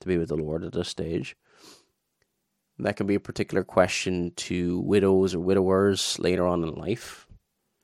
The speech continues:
Seen it sometimes in, in biographies and stuff like that being expressed that way. But you're still here on this earth for God's glory, and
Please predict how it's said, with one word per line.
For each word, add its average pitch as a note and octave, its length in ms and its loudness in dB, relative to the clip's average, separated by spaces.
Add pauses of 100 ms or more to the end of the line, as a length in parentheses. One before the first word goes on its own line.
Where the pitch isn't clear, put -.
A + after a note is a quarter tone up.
(880)
Seen G#2 220 0
it F2+ 100 -2
sometimes F2+ 680 0
in, E2+ 520 -4 (680)
in - 140 -10
biographies F#2 720 -2
and E2 160 -4
stuff - 200 -6
like D#2 140 -6
that - 160 -6
being D#2+ 160 -8
expressed - 540 -2
that D#2 180 -6
way. F#2+ 200 -12 (3500)
But A#2 200 0
you're A#2+ 120 8
still D#3+ 400 6
here A2+ 240 4
on G#2 80 2
this G2+ 180 -2
earth A#2+ 220 2
for G2+ 80 -8
God's F#2+ 320 0
glory, G#2+ 480 0
and G#2 280 0